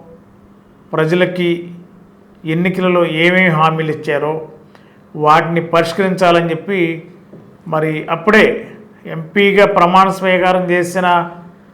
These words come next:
మరుక్షణం నుండే ఏలూరు పార్లమెంటు అభివృద్ధి పైన ప్రత్యేక దృష్టి పెట్టారు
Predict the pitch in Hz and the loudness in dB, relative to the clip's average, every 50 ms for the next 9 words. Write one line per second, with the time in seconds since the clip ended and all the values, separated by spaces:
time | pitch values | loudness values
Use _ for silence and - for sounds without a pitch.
0 | - - - 160 156 165 180 180 180 - 208 202 202 202 196 190 185 190 208 196 | -20 -20 -10 0 2 2 2 2 2 2 2 4 4 4 2 2 4 4 6 6
1 | 180 180 180 180 - - - - - - - - - _ _ - 156 147 165 190 | 6 4 2 0 -6 -12 -16 -18 -20 -20 -20 -20 -20 _ _ -14 -4 0 2 4
2 | 202 208 214 214 208 208 185 175 170 170 170 175 175 170 175 170 170 - 175 170 | 6 8 8 6 6 4 4 4 4 6 4 2 2 2 0 -2 0 -2 -2 -2
3 | 170 - - 147 147 147 170 170 170 170 170 170 165 156 151 156 165 175 175 160 | -2 -2 -4 -4 -2 2 2 2 2 2 -2 -2 0 -2 0 0 0 0 0 -2
4 | 151 156 - - - - - - - - - _ - _ - 156 156 160 - - | -4 -6 -10 -14 -18 -20 -20 -20 -20 -20 -20 _ -20 _ -4 -4 -4 -4 -4 -2
5 | - 208 196 - 208 180 151 156 170 170 170 - 180 170 180 170 - - 165 156 | -2 0 0 0 -2 -4 -2 0 -2 -2 -2 -4 -4 -2 -2 -2 0 2 2 2
6 | 156 160 180 202 202 - | 2 2 0 -2 -4 -8